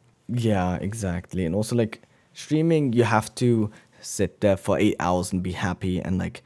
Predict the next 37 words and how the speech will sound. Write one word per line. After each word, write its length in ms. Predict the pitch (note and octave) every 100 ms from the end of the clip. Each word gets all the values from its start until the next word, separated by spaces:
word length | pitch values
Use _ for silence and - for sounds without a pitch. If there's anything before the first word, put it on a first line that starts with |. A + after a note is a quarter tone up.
| _ _ _ _ -
m-, 260 | F#2+ D#2 -
entertain 380 | G#2+ G2+ G2 F2+
people. 440 | A2 C3 C#3 - - -
And 360 | A2 G#2+ G2
for 800 | - - G#2 G2 F#2+ F#2+ F#2 F2+
YouTube 560 | D2 - G#2 G#2 G2+ F2+
videos, 540 | E2+ F2+ A2+ C3+ - - - - _ _
it's, 320 | A2+ A2 - -
you 140 | A2
have 120 | G#2+
to 80 | G2+
sit 220 | - A2 -
there 140 | G2
for 220 | - F2+
half 320 | F#2 G2 A#2
an 80 | A2
hour, 220 | F2+ F#2+
entertain 360 | G2 G#2 F#2+ F2
people, 400 | G2+ - C3 F3 - _ _ _ _ _ -
and 120 | A#2+
then 140 | A#2+
the 80 | A#2+
rest 220 | G#2+ G#2+
of 100 | B2+
the 100 | A#2
time 200 | G#2+ G2+
editing, 340 | D#2 F#2+ A2+ G2+
you 80 | F#2
can 160 | G#2
be 100 | G2+
a 60 | F#2+
miserable 380 | G2 G2+ F#2+ F2
cunt. 340 | - G2 - - _ _ _
Hell, 180 | - C3
you 140 | C3+
could, 180 | - C3+
dude, 200 | D#3